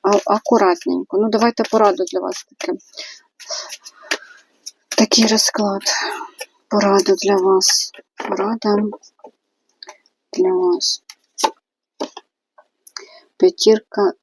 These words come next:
жезлів. Ви в роздраї, да, рішення не приймайте.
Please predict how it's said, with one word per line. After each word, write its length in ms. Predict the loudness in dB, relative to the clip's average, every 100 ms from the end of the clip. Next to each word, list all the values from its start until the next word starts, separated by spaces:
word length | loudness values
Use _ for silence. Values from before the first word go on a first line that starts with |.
| _ -6
жезлів. 800 | -2 2 2 2 -2 -12 -14 -16 _ _ _ _ _ _ _ _ -20 -14
Ви 180 | 4 4
в 80 | 6
роздраї, 540 | 2 2 0 2 4
да, 220 | 4 4 0
рішення 460 | 0 2 2 4
не 160 | 4 2
приймайте. 800 | -2 0 2 2 2 -2 -8